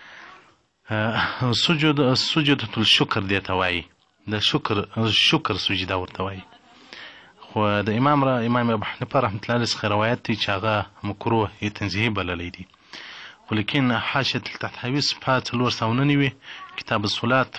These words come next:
فصل سجود الشکر، مکروه عند ابي حنیفه رحمه الله، آه، رحمه الله.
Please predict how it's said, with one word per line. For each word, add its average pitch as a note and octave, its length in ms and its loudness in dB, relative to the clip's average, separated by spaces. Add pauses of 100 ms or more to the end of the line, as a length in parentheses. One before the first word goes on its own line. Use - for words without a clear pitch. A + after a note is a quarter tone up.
فصل A#2 320 -2
سجود A#2 460 -2
الشکر، - 480 0 (600)
مکروه G#2 500 0 (100)
عند G#2+ 240 2
ابي G2+ 220 -2
حنیفه A2 380 -2
رحمه F#2+ 420 -2
الله، F#2 240 -4 (520)
آه، G#2+ 300 2
رحمه A2+ 420 0
الله. G2+ 240 0